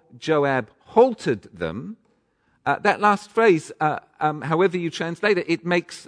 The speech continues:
the point. Um, Joab spared everyone any further action because the war was over the instant that Absalom died.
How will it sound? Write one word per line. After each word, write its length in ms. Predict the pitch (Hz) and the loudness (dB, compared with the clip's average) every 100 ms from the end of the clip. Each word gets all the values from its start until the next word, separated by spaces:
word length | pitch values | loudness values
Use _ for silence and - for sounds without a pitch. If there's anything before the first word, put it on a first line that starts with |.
| - | -4
the 160 | 156 | -2
point. 520 | 160 226 214 104 - - _ _ _ | 0 2 2 -2 -14 -20 _ _ _
Um, 220 | 151 156 - 143 | 0 0 -8 -14
Joab 640 | 135 190 214 208 190 156 | -2 2 4 6 6 4
spared 960 | - - - - 202 302 180 123 196 180 - | -6 -14 -16 6 10 10 10 8 8 4 -2
everyone 880 | - 285 302 202 185 127 104 110 - - | 4 4 4 0 0 0 0 -2 -6 -6
any 260 | 190 214 | -4 -4
further 320 | 208 208 196 208 | -4 -2 0 2
action 560 | 226 254 - 165 165 - - _ | 2 2 -2 -6 -6 -12 -20 _
because 320 | 180 170 190 | -2 0 -2
the 120 | 151 170 | 2 2
war 440 | 196 262 294 175 | 4 8 8 8
was 280 | 165 165 170 - | 4 0 -2 4
over 420 | 233 240 139 135 | 6 6 2 0
the 260 | 127 180 170 _ | 2 -2 -4 _
instant 680 | - 302 254 - - 95 - - _ | -12 -10 -10 -10 -10 -12 -14 -20 _
that 140 | 165 - | -2 0
Absalom 640 | 156 - 175 170 196 208 | -2 -4 -2 0 0 2
died. 560 | 240 240 131 92 - | 4 4 0 -12 -20